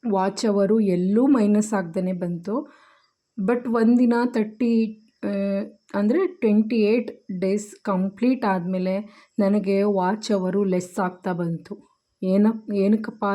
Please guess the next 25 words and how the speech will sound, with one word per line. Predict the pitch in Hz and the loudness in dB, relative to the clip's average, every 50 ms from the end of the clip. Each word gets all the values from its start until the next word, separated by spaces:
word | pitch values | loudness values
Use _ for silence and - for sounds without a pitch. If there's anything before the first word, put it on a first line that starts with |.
| 196 | 0
ಇದು | 196 175 190 190 190 185 185 185 | 0 -2 -2 -2 -2 -2 -4 -4
ರೀಸನ್ನು, | 180 185 185 170 156 185 185 180 175 175 175 180 180 175 | -4 -4 -4 -4 -4 -6 -4 -4 -4 -4 -6 -6 -6 -4
ಏನ್ | 185 208 233 240 240 233 | -2 0 0 0 -2 -2
ಕಾರಣ? | - 196 190 185 185 180 185 185 185 190 - _ _ _ _ _ _ - - _ _ - | -4 -4 -2 -2 -2 -4 -4 -4 -6 -8 -10 _ _ _ _ _ _ -20 -20 _ _ -2
ನಂಗೆ | 220 214 220 214 208 196 202 | 2 4 4 4 4 4 4
ಏ-, | 202 208 214 233 226 196 180 | 4 4 4 4 2 0 0
ಹೇಗೆ | - - 196 202 233 220 220 262 | 0 0 2 2 2 2 0 -2
ಚೆಕ್ | 247 - 226 214 - - | -2 -4 -6 -8 -4 -2
ಮಾಡಕ್ | 214 202 196 208 190 175 | -2 0 0 -2 -2 -4
ಬರ್ತಿರ್ಲಿಲ್ಲ | 196 190 - 208 180 180 180 180 180 180 175 170 175 175 | -8 -8 -6 -4 -4 -2 -2 -2 -2 -2 -2 -4 -4 -6
ನಂಗೆ | 175 175 180 175 175 170 | -6 -6 -6 -8 -6 -6
ಅವಾಗ. | 170 165 165 160 - 185 180 196 254 - - - - - - - - _ - | -6 -6 -8 -8 -8 -6 -6 -6 -6 -8 -12 -20 -20 -20 -20 -20 -14 _ -2
ಅವಾಗೆಲ್ಲ | 208 208 220 220 220 226 220 220 226 233 240 | -2 0 0 0 0 2 2 2 2 2 4
ನಾನು | 240 233 226 226 226 233 233 | 4 4 4 4 4 4 2
ತುಂಬ | 233 - 220 208 208 202 214 | 0 0 0 2 2 2 2
ಯೂಟ್ಯೂಬರ್ಸ್‌ಗೆಲ್ಲ | 214 214 208 208 - 220 185 180 190 185 185 - - - 202 190 190 190 190 196 196 214 220 - - _ _ _ - | 2 2 2 0 -2 -4 -2 -2 -2 -4 -4 -8 -8 -4 -4 -2 -2 -2 -2 -2 -4 -6 -8 -10 -16 _ _ _ 0
ಮೆಸೇಜ್ | 196 185 180 185 214 202 208 190 196 | 0 0 0 0 0 0 0 2 0
ಮಾಡಿದ್ದೀನಿ, | 190 185 180 180 185 180 185 180 180 185 190 190 190 | -2 -2 -2 -2 -2 -2 -2 -2 -2 -4 -4 -4 -2
ಹೇಗೆ | 180 180 185 185 202 202 - 208 196 196 196 196 202 202 202 - - - - _ _ - | 0 2 2 2 2 0 -2 -2 -2 0 -2 -2 -4 -6 -10 -16 -20 -20 -20 _ _ -2
ವಾಚ್ | 196 185 190 190 - - | -2 0 -2 -2 -2 0
ಅವರ್ನ | 202 190 196 190 190 190 190 190 | 0 2 2 0 0 -2 -4 -4
ಚೆಕ್ | 190 - 214 185 - - 214 | -6 -6 -8 -8 -6 -4 -4
ಮಾಡೋದು, | 196 185 180 185 180 185 202 | -2 -2 -2 -2 -2 -2 -2
ಈ | 202 190 | -2 -4
ಥರ | 202 - 190 | -4 -2 -2